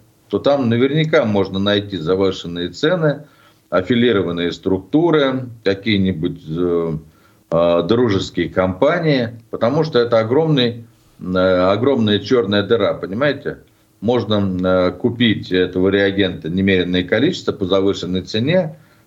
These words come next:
потом якобы его разбросать, кто это все посчитает, как все это увидит. В общем, здесь есть как раз еще появляется такой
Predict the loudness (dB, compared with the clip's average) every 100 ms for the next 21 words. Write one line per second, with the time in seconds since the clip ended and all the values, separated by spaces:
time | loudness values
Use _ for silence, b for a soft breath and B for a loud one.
0 | -8 -2 0 2 2 2 -2 -2 0 2
1 | 0 -2 -2 0 2 0 0 -2 -2 -4
2 | -8 -6 -6 -6 -4 0 0 0 -4 -2
3 | -6 -2 -2 0 0 -2 -4 b b b
4 | b b -6 -2 -2 0 0 0 0 0
5 | 0 -2 -4 2 0 0 -4 -2 0 2
6 | 2 4 2 0 -4 -4 0 0 0